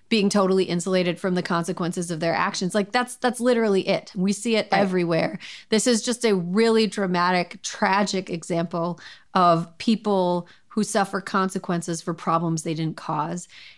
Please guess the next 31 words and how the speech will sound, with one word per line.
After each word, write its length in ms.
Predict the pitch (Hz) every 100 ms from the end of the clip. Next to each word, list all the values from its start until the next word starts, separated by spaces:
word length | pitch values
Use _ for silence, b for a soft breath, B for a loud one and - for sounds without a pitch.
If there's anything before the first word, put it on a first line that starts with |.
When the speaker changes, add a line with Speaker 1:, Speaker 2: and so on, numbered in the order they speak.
| B
Speaker 1:
And 160 | 190 190
it's 200 | 160 -
just, 440 | 208 196 - - _ -
it's 260 | 214 202 -
just 200 | 220 -
kind 140 | 190
of 60 | 175
heartbreaking. 760 | 156 151 160 156 165 165 160
I, 160 | 170 170
I 120 | 175
don't 220 | 175 180 170
know. 480 | 170 160 156 160 - b b b b _ _
I 100 | 208
can't 220 | 208 277 285
even, 220 | 226 202
it's 140 | 214 214
one 140 | 247
of 60 | 233
those 120 | 214
stories 240 | 208 196
that 100 | 185
I 60 | 175
can't 200 | 202 190
even 200 | 175 170
think 380 | - - 175 170
about 340 | 160 156 -
because 240 | 170 170 165
it 140 | 214
makes 280 | 165 156 -
me 480 | 160 151 156 160 _ _ _ _
too 540 | - - 156 147 143